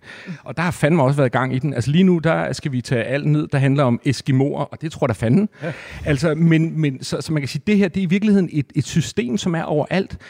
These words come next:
Speaker 1: Men, men, øh, altså, det er så vigtigt, fordi at vi ikke ser det. Det, det er fuldstændig usynligt for os. I Brasilien for eksempel, der har man den her myte om racedemokrati,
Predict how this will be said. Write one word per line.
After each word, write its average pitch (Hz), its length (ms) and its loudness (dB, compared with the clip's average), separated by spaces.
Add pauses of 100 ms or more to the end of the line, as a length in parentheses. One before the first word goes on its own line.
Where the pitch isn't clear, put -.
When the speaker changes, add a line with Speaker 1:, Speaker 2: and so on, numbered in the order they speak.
(380)
Speaker 1:
Men, 170 320 4 (420)
men, 147 400 0 (180)
øh, - 120 -16 (140)
altså, 147 180 -2
det 190 80 4
er 190 40 2
så 202 100 2
vigtigt, 190 260 2
fordi 180 180 -2
at 151 100 0
vi 180 40 4
ikke 190 160 -2
ser 226 180 0
det. 151 100 -2 (680)
Det, 202 220 -2
det 196 40 -6
er - 40 -4
fuldstændig 196 340 -4
usynligt 226 420 0
for 139 80 -4
os. 147 120 -6
I 165 80 -4
Brasilien 226 440 -4
for - 80 -12
eksempel, 123 320 -14 (540)
der 165 80 -4 (160)
har 175 140 2
man 180 140 2
den 156 140 6
her 160 80 8
myte 160 380 6
om 131 120 2
racedemokrati, 131 960 0